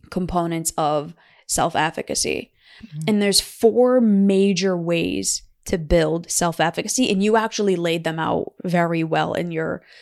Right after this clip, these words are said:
Speaker 1: explanation, but I'll just say, like, the,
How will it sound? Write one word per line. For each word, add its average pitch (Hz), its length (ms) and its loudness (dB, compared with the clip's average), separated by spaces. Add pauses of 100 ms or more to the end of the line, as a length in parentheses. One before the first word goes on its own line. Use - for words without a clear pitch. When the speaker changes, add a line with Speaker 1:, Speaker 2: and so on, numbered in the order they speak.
(200)
Speaker 1:
explanation, 170 720 -2
but 175 120 0
I'll 151 140 2
just 175 240 2
say, 175 200 2
like, 165 240 -6
the, 139 360 0